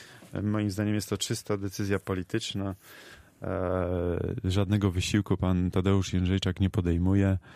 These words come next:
E, zrobił błąd, bo wybudował Filharmonię jako prezydent i nie przewidział takiej sprawy prostej jak finansowanie. My teraz,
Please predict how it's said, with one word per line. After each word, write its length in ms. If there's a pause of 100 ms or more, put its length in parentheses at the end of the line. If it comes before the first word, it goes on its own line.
(300)
E, 220
zrobił 440
błąd, 340
bo 420
wybudował 600
Filharmonię 500
jako 180
prezydent 460
i 60
nie 120
przewidział 440
takiej 280
sprawy 440
prostej 580
jak 360
finansowanie. 840
My 140
teraz, 420